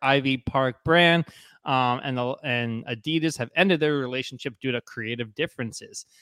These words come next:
And here's where it gets fun. I, I love when we bring quotes into the,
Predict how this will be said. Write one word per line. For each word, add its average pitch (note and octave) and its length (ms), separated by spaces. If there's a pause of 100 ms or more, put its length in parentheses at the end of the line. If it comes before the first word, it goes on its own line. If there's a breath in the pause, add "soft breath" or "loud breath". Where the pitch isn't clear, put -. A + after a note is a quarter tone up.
(120)
And C3+ 180
here's A#3+ 360
where F#3+ 280
it D#3+ 220
gets C3+ 240
fun. A#2+ 300
I, B2+ 260
I C#3 60
love D#3 180
when D3+ 140
we C#3+ 100
bring B2 260
quotes - 380
into A#2 180
the, A2 220